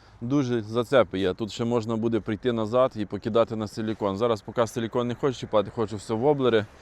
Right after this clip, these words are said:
потім перейти на бляху, на желізо, бачу, тут люди на желізо кидають. Тому якось так будемо підбирати. Зараз йдемо на ту трупу, що я вам говорив, і будемо йти кидати в річці, бо тут така затока велика, де стають човни,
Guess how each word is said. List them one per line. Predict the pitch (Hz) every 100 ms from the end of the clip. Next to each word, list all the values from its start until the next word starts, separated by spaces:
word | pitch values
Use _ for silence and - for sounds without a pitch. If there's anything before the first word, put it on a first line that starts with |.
| - - -
потім | 117 107 107
перейти | 117 113 95 113
на | 110
бляху, | 101 131 151 - 113
на | 107
желізо, | 107 117 117 107
бачу, | 104 107 113
тут | 107 101
люди | 107 110 101 101 101
на | 113 107
желізо | 110 113 101 101
кидають. | 101 98 95 90 - - - - -
Тому | 104 113 117
якось | 104 113
так | - 110
будемо | 101 107 107
підбирати. | 95 110 104 113 98 101
Зараз | 113 113 107
йдемо | 117 113
на | 101
ту | 120
трупу, | 101 110 101 151
що | -
я | 110
вам | 101
говорив, | 101 101 98 95 -
і | 135 135
будемо | 107 120 104 98 95
йти | 87 - 110 95 - _ - -
кидати | - 104 110 104 104
в |
річці, | 113 101 -
бо | 92
тут | 98 120
така | 110 117 110
затока | 107 101 165 131
велика, | 117 113 104 104
де | 104 101 98
стають | - - 110 117
човни, | - 113 127 175 175